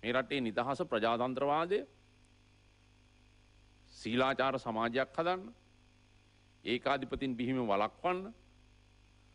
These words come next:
තනි රාජ්‍ය බලය, රාජ්‍ය වත්කම්, මුළු අධිකරණය, පාර්ලිමේන්තුව මේ සියල්ල තමන්ගේ තනි බලයට නතු වෙන මේ ක්‍රමේ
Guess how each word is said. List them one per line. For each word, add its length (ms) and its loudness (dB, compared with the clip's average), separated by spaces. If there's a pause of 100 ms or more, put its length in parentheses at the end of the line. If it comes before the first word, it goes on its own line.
(500)
තනි 260 0 (560)
රාජ්‍ය 440 0
බලය, 280 2
රාජ්‍ය 480 0
වත්කම්, 460 0 (1120)
මුළු 260 -2 (440)
අධිකරණය, 640 0
පාර්ලිමේන්තුව 800 -2
මේ 180 0
සියල්ල 600 2
තමන්ගේ 560 -2
තනි 240 -2
බලයට 460 2 (460)
නතු 280 -6
වෙන 180 2
මේ 160 2
ක්‍රමේ 340 2